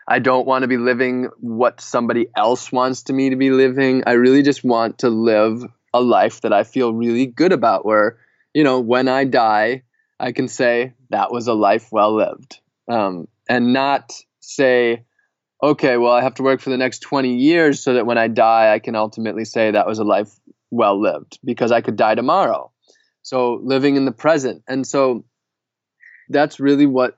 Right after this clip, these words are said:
you know, a big part of this for me, what's worked with simple living, is it has afforded me the ability to really live the life that I want, um, which is, you know, traveling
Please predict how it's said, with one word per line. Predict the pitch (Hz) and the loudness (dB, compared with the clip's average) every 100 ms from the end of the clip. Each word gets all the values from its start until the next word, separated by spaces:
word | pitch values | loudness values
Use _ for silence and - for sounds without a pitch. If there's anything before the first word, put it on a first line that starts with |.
| - | -6
you | 135 | -2
know, | 120 117 | 0 0
a | 117 | 0
big | 127 127 | 0 0
part | 135 127 | 0 2
of | 117 | 0
this | 120 117 - _ _ - | -2 -4 -8 _ _ -4
for | 120 | -2
me, | 123 139 156 127 | 2 4 4 4
what's | 117 - | 2 0
worked | 123 131 - | 0 0 0
with | 123 | -4
simple | - 131 117 117 | -2 -2 2 2
living, | 135 143 120 | 2 2 0
is | 117 | 0
it | 117 117 | 0 0
has | 120 123 131 - _ _ - _ _ | 0 2 0 -6 _ _ -20 _ _
afforded | 131 123 - - 135 143 156 | -6 -6 -4 2 4 4 2
me | 131 127 131 | 0 2 2
the | 135 131 | 2 2
ability | 117 117 110 110 110 117 | 2 0 0 2 0 0
to | - 123 | -2 -2
really | 113 113 117 127 131 | 2 2 4 2 2
live | 117 120 117 120 | 0 0 0 0
the | 110 | 2
life | 104 101 - | 2 0 -2
that | 104 | -2
I | 101 101 | 0 0
want, | 107 143 156 92 - _ _ _ _ - | 0 -2 -2 -2 -8 _ _ _ _ -6
um, | 120 117 110 110 117 - _ _ - | -2 0 0 -4 -8 -14 _ _ -2
which | 127 123 131 | -2 2 2
is, | 120 123 127 - _ _ | 2 2 -2 -14 _ _
you | 139 | -2
know, | 135 117 | 0 -2
traveling | - 123 131 139 139 135 | 0 2 2 2 -2 -2